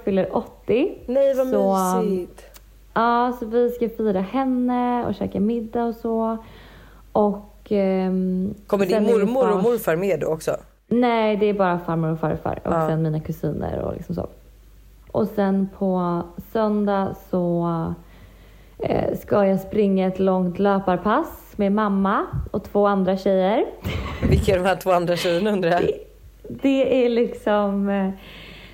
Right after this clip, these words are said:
Speaker 1: ja, men jag håller ju på, jag vill inte, vet inte om jag vågar säga vad jag ska göra än, för att jag är så här, när jag säger det högt då behöver jag göra det typ. Men jag håller på att träna inför en grej jag eventuellt ska göra. Så de här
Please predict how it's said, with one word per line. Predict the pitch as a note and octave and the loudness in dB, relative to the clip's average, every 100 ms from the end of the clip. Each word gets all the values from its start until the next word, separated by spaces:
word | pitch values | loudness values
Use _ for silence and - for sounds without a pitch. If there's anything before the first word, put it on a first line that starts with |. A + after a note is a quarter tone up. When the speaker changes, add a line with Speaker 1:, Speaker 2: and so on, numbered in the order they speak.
| - | -10
Speaker 1:
ja, | - | -2
men | C4 C4+ B3 B3 | 0 2 2 2
jag | C#4 C#4+ | 2 2
håller | C#4 B3 | 2 2
ju | A#3 | 0
på, | A#3+ A#3 G3 F3 | 2 2 2 2
jag | A#3+ A#3+ B3 A3+ | 2 2 2 0
vill | B3+ | 0
inte, | B3 A3+ | 0 0
vet | A3 A#3+ | 0 2
inte | A#3 G3 | 0 0
om | G3 | 2
jag | F3 | 2
vågar | F#3 F3 E3+ | 0 0 0
säga | F3 G#3+ G3+ G3 | 0 2 4 4
vad | F3 | 2
jag | E3 | 0
ska | E3 | 0
göra | F3+ E3+ F3 | 2 2 2
än, | D#3+ - F#3 - | 0 -2 -4 -2
för | F#3 | 0
att | E3 D#3+ | 0 0
jag | E3 D#3 | 0 0
är | |
så | D3+ | -2
här, | D3+ - - | -2 -4 -2
när | G3 | 0
jag | F3+ | 0
säger | F3 D#3+ | 2 2
det | F3+ | 2
högt | F3 - | -2 -2
då | E3 | -2
behöver | F3 E3 D#3 | 0 0 0
jag | D#3 | 2
göra | E3+ D#3+ E3+ | 2 2 0
det | D3+ | -2
typ. | - - - - - - - - - - - | -4 -4 -4 -6 -16 -20 -20 -20 -20 -18 -2
Men | G#3+ G#3 G3+ F#3+ - | 0 2 2 0 -2
jag | G#3 A#3 | 0 4
håller | A#3 A3 G3+ | 4 4 2
på | F#3 | 2
att | F#3 | 0
träna | A#3 F#3+ F#3 F#3+ | 2 2 4 2
inför | E3+ F3 | 0 0
en | E3 | 0
grej | E3 E3 | 2 4
jag | F3 | 2
eventuellt | D#3+ D#3+ D#3+ D#3 D#3 | 2 0 0 0 -2
ska | - E3 | 0 2
göra. | D#3 D3+ F3+ - - F#3+ | 2 2 -2 -4 -12 -4
Så | G3 | 0
de | G3 | 2
här | G3 | 2